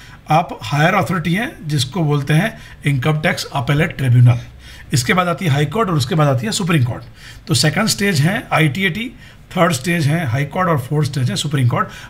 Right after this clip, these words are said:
हम discussion करने वाले हैं आईटीएटी तक। आईटीएटी ध्यान दे,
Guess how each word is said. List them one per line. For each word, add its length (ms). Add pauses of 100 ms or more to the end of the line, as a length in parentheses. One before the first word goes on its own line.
हम 160
discussion 380
करने 180
वाले 180
हैं 120
आईटीएटी 500
तक। 180 (640)
आईटीएटी 460
ध्यान 360
दे, 240